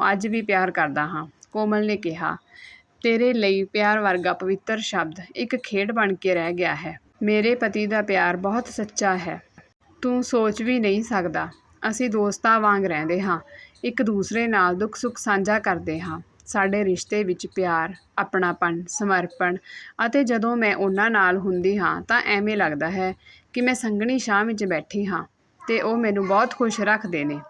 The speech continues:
ਇੰਨਾ ਕਹਿ ਕੇ ਕੋਮਲ ਨੇ ਗੱਡੀ ਦਾ ਦਰਵਾਜ਼ਾ ਖੋਲ੍ਹ ਦਿੱਤਾ ਤੇ ਗੁਰਪ੍ਰੀਤ ਨੂੰ ਬਾਹਰ ਜਾਣ ਲਈ ਕਿਹਾ। ਉਹ ਕੁਝ ਕਹਿਣਾ ਚਾਹੁੰਦਾ ਸੀ।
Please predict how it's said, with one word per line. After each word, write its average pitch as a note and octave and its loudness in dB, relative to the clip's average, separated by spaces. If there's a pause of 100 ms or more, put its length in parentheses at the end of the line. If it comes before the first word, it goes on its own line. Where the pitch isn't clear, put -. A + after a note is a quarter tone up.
(580)
ਇੰਨਾ A3+ 2
ਕਹਿ G3+ 0
ਕੇ A3 -4
ਕੋਮਲ G3 2
ਨੇ F#3 2
ਗੱਡੀ F#3 0
ਦਾ G#3 0
ਦਰਵਾਜ਼ਾ F3+ 0
ਖੋਲ੍ਹ F#3 0
ਦਿੱਤਾ F3 -4 (300)
ਤੇ G#3 2
ਗੁਰਪ੍ਰੀਤ G3 -2
ਨੂੰ E3 -2
ਬਾਹਰ F3 2
ਜਾਣ F#3+ 4
ਲਈ D#3 -2
ਕਿਹਾ। E3 -8 (400)
ਉਹ A#3 2
ਕੁਝ A#3 2
ਕਹਿਣਾ G#3 4
ਚਾਹੁੰਦਾ E3 -2
ਸੀ। D#3+ -4